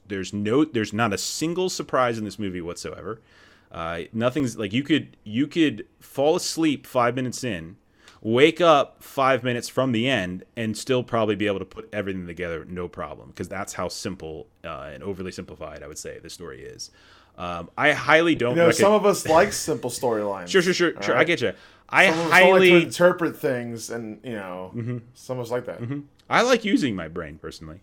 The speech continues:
Speaker 1: but that's fine.
Speaker 2: Nah, it's overrated.
Speaker 1: As I was trying to say, I highly, highly, highly do not recommend this movie, uh, for anyone to watch.
Speaker 2: Oh, that's, it's kind of a switch there, what you did.
Speaker 1: Yes, yes. So that's what I did. There you go. Uh, by the way, it's directed by Trip Reed, which is an amazing, uh, name.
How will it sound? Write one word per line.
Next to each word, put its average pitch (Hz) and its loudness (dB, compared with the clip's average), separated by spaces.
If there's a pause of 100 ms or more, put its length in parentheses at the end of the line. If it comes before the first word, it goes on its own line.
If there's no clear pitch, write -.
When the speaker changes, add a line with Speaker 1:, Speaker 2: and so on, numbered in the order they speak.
Speaker 1:
but 85 -8
that's 113 -10
fine. 80 -12
Speaker 2:
Nah, 92 -12
it's 104 -12
overrated. 85 -8
Speaker 1:
As 175 6
I 165 6
was 143 4
trying 117 -2
to 95 -4
say, 110 2
I 147 10
highly, 160 2
highly, 120 0
highly 104 -2
do 117 0
not 110 0
recommend 92 -6
this 80 -10
movie, 78 -10
uh, 78 -10
for - -14
anyone 78 -12
to - -18
watch. 381 -10
Speaker 2:
Oh, 123 2
that's, - 0
it's 131 -6
kind 147 -2
of 117 -6
a 104 -12
switch 135 -6
there, 170 -4
what 117 -8
you 110 -6
did. 107 -6
Speaker 1:
Yes, - -8 (140)
yes. - -8
So - -10
that's 117 -4
what 80 -10
I 73 -14
did. - -20
There 131 2
you 107 -2
go. 82 -8 (100)
Uh, 104 -4
by 131 0
the 135 2
way, 120 4
it's 113 -2
directed 117 0
by 92 -2
Trip 143 -2
Reed, 143 0
which 107 -6
is 107 -2
an 98 -6
amazing, 123 0
uh, 92 -6
name. 90 -10